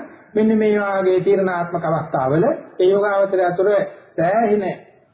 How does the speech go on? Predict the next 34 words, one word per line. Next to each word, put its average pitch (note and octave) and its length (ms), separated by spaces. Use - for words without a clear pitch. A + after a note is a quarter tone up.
කායික F#3+ 360
වීර්ය F3+ 340
ප්‍රමාණයක් D#3+ 480
රැස් C#3+ 160
වෙලා B2+ 180
තියෙනවා. A#2 300
ඒක E3+ 140
ඒ D#3 140
වෙලාවේ D#3 420
යහට C#3+ 200
මෙහාට C#3+ 280
හරවලා, D3 400
අ, C#3+ 100
මේ C3 340
අවශ්‍ය D#3+ 320
විදිහට F3 300
යොදා F3+ 300
ගන්න A2+ 200
පුළුවන්. - 280
එහෙම G3+ 220
නොවුනොත් A3 520
විශේෂයෙන්ම F#3+ 640
හිත D3+ 220
කුසීත D3+ 360
පාක්ෂික A2+ 400
වෙනවා. G#2 280
පාක්ෂික E3 380
වෙලා D#3+ 320
අර F3+ 160
හැම G#3+ 400
වෙලාවෙම G3+ 400
මේ F#3 140
කාය F#3 240
පිළිබඳව, F3 480